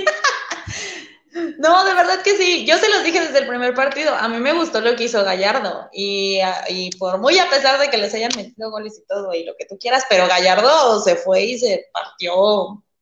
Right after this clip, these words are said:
todo allá y, y sí me gustó, a mí sí me gustó por lo menos lo que, lo que pasó. Ay, Lu, ¿tú viste el partido de, el último partido de México? ¿Tuviste oportunidad? ¿O viste alguno de los partidos de México para que nos des, este, alguna retroalimentación por ahí?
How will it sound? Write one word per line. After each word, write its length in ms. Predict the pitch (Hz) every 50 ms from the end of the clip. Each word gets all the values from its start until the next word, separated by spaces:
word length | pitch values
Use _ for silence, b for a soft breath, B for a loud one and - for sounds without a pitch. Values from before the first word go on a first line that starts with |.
| _ _ _ _ _ _ _ _ _
todo 320 | - 214 196 196 190 190 208
allá 320 | 208 202 196 190 196 226
y, 300 | 262 254 226 196 190 196 196
y 100 | 202 208
sí 120 | 202 247
me 120 | 285 403 466
gustó, 300 | - 247 247 233 233 240
a 80 | 233 208
mí 120 | 214 247
sí 80 | 240 -
me 100 | - -
gustó 320 | 180 196 190 - 185 175
por 140 | - - -
lo 120 | 165 151
menos 220 | 151 156 156 160 156
lo 140 | - - _
que, 120 | _ _ _ _ B B B B B B B B
lo 140 | - 196 208
que 100 | 202 185
pasó. 220 | 190 202 214 202 208 B B B
Ay, 220 | - 269 294 311 320
Lu, 140 | 349 381 403 403
¿tú 100 | 403 392
viste 220 | 392 415 415 415 427
el 80 | 427 415
partido 420 | 370 330 302 - 311 320 339 370 359
de, 360 | 339 311 285 269 247 - 240
el 100 | 247 269
último 300 | 277 277 370 370 359 -
partido 360 | 285 285 277 285 294 320 330
de 100 | 330 302
México? 520 | 269 277 294 339 330 349 330 - 339 339 339
¿Tuviste 300 | 330 285 269 277 - 339
oportunidad? 460 | 330 311 254 - 262 240 240 247 - 233
¿O 40 | 233
viste 220 | 262 254 - 339
alguno 240 | 320 311 311 320 320
de 60 | 302
los 120 | 247 247
partidos 300 | 247 240 226 226 254 262
de 60 | 262 247
México 360 | 247 254 254 285 254 - 269
para 200 | - 233 214 202
que 100 | 208 196
nos 180 | 190 190 190 190
des, 180 | 208 214 226 220
este, 540 | 233 233 220 - - 190 180 165 165 - _ _ _ _ _ -
alguna 540 | - 208 214 220 240 240 254 247 220 202 208
retroalimentación 800 | 208 233 233 240 233 233 226 220 226 226 220 220 226 233 233 220
por 140 | 262 262
ahí? 480 | 233 202 214 247 330 330 - - - -